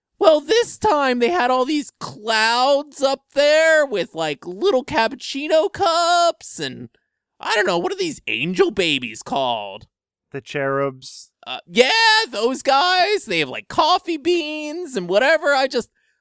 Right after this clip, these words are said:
Speaker 1: I kinda made a nest in all the, the fluff and the, the coffee beans, and apparently I fell a frickin' sleep. <laughs>
Speaker 2: Wow.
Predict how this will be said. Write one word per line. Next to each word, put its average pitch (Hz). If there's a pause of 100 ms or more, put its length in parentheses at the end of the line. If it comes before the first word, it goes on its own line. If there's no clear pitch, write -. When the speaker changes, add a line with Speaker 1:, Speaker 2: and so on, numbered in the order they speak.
(140)
Speaker 1:
I 202
kinda 254
made 226
a 370
nest 220
in 190
all 220
the, 156 (140)
the 151
fluff 269
and 208
the, 165 (100)
the 185
coffee 226
beans, 285
and 175 (460)
apparently 220
I 214
fell -
a -
frickin' 208
sleep. 330 (360)
<laughs> 277 (360)
Speaker 2:
Wow. 101